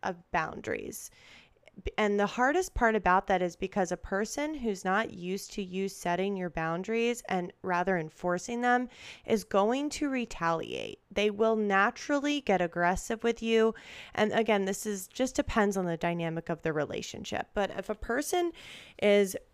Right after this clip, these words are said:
pretty combative with you already, and this is already an unhealthy relationship, and you start setting and enforcing boundaries and actually following through with those consequences,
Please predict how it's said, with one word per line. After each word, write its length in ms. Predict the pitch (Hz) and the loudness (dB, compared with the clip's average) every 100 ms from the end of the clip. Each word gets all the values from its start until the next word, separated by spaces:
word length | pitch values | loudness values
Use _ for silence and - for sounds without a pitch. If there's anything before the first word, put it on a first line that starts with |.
| - | -2
pretty 200 | 233 247 | 0 2
combative 540 | 254 202 185 190 190 | 0 4 6 6 4
with 160 | 190 185 | 0 0
you 100 | 180 | 2
already, 480 | 175 170 165 175 | 2 2 0 0
and 80 | 175 | -2
this 140 | 175 190 | -4 -6
is 140 | 185 - | -6 -2
already 320 | 175 175 185 | 0 0 -2
an 100 | 175 - | -4 -2
unhealthy 560 | 175 170 170 175 185 | -2 -2 -2 -2 -2
relationship, 800 | 175 165 165 165 202 196 208 202 | -2 -2 -4 -4 -6 -2 0 0
and 240 | - 185 180 | -2 -2 -2
you 100 | 196 | -4
start 320 | - 220 202 | -2 -2 -2
setting 440 | - 185 180 180 | -4 -2 0 0
and 100 | 185 | 0
enforcing 560 | 175 170 - 170 - 180 | 0 -2 -2 -4 -2 -6
boundaries 560 | 160 160 165 190 190 180 | -6 -6 -6 -6 -6 -4
and 100 | 170 | -4
actually 340 | 175 - 190 | -4 -2 -6
following 540 | - 180 175 180 180 | 0 2 2 2 -2
through 220 | 175 170 170 | -4 -2 -2
with 160 | 180 | -2
those 180 | 170 165 | -4 -6
consequences, 1040 | - 160 156 185 - 208 208 220 220 214 | -6 -8 -6 -8 -4 -2 -2 0 0 0